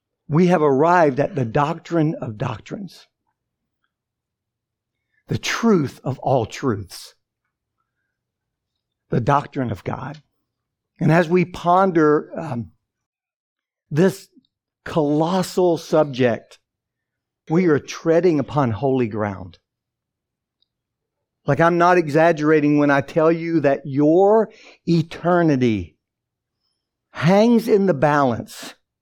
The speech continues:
by how you answer the questions posed in Proverbs thirty, verse four.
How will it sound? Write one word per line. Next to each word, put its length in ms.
by 160
how 300
you 260
answer 460
the 100
questions 680
posed 600
in 200
Proverbs 840
thirty, 400
verse 300
four. 400